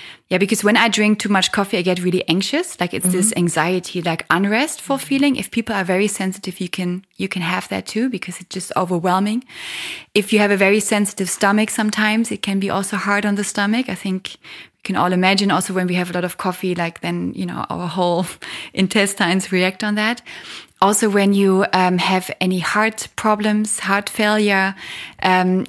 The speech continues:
Speaker 1: it's, yeah, rather be careful because it obviously increases the blood, uh, blood circulation. Um, when you're pregnant, also watching out in terms of, of course, it's,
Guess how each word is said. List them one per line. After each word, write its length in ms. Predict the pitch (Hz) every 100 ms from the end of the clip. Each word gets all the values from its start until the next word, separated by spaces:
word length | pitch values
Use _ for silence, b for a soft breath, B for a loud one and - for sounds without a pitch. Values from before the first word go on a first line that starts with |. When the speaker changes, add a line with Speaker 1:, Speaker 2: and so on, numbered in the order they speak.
| -
Speaker 1:
it's, 340 | 196 - - -
yeah, 220 | 175 175 180 _ -
rather 320 | 185 190 196
be 100 | 190
careful 460 | - 190 185 196
because 340 | 180 175 180 175
it 100 | 175
obviously 380 | 180 175 175 -
increases 480 | 185 - 190 180 180
the 100 | -
blood, 240 | 175 196 220 -
uh, 60 | 175
blood 260 | 208 220
circulation. 800 | - 220 - 208 208 196 202 196 - B B B B B
Um, 300 | 185 185 185
when 160 | 185 190
you're 100 | 190
pregnant, 540 | - 233 240 220 220 -
also 220 | 196 196
watching 360 | 190 190 202 185
out 220 | 185 185
in 80 | 180
terms 320 | - 180 175
of, 220 | 180 -
of 120 | -
course, 260 | - 185 175
it's, 240 | - -